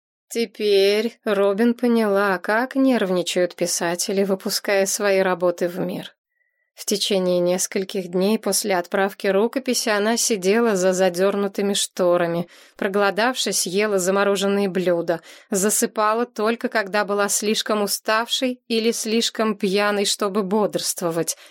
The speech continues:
и совершенно потеряла счет времени. Когда зазвонил телефон, она осознала, что не сможет ответить.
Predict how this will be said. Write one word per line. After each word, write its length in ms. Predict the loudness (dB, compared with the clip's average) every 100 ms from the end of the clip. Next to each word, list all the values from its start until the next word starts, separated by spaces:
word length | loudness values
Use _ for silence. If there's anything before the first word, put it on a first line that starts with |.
| _
и 140 | -2 0
совершенно 1000 | 2 0 0 0 0 -2 0 2 0 -2
потеряла 580 | -4 0 2 2 0
счет 380 | 0 -2 -2 -2
времени. 580 | 0 0 0 -2 -6 -10 _ _ _ _ _ _ _ _ -4
Когда 280 | -2 2 2
зазвонил 480 | 2 2 2 2
телефон, 580 | 2 0 0 0 2 2
она 220 | 4 2
осознала, 680 | 0 0 0 2 2 2 0
что 320 | -2 -4 0
не 160 | 2 2
сможет 580 | 2 2 2 2 0 -2
ответить. 760 | -2 0 0 0 -4 -6 -8